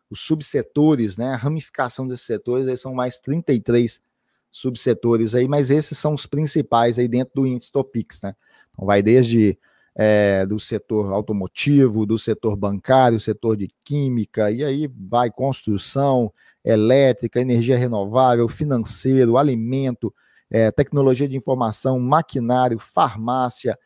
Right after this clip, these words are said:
é, é, power e gás, né, é, é, força e, e gás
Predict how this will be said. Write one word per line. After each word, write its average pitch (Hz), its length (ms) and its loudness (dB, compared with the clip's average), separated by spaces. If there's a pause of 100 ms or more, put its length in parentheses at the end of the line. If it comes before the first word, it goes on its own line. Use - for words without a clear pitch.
(220)
é, 110 800 4 (720)
é, 113 240 -2
power 147 500 2
e 123 80 -2
gás, 123 400 4
né, 127 240 2
é, 107 540 0
é, 117 240 -2
força 143 480 -2
e, 107 320 -2
e 98 80 -8
gás 123 500 0